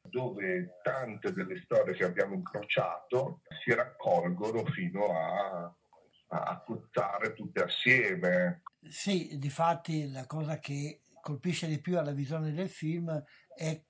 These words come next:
Speaker 2: questa presenza di personaggi, delle loro storie, delle loro azioni che si intrecciano. Eh, vorrei intanto chiedere, magari forse meglio a Cecilia,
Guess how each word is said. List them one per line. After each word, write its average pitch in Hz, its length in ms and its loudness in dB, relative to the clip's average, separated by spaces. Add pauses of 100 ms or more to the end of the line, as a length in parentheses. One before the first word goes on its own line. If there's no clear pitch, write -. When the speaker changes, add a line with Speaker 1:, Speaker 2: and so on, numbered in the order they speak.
(180)
Speaker 2:
questa 160 460 -2
presenza 147 560 0
di 131 160 -2
personaggi, 147 760 -4
delle 135 260 -4
loro 143 260 -4
storie, 160 500 -2
delle 131 300 -4
loro 151 240 0 (400)
azioni 160 420 0
che 143 140 0
si - 140 -4
intrecciano. 135 840 -4 (420)
Eh, 165 200 -10
vorrei 170 240 0
intanto 175 380 0
chiedere, 175 500 0
magari 131 340 -2
forse 135 580 -4
meglio 135 420 -4
a 123 40 -6
Cecilia, 180 640 0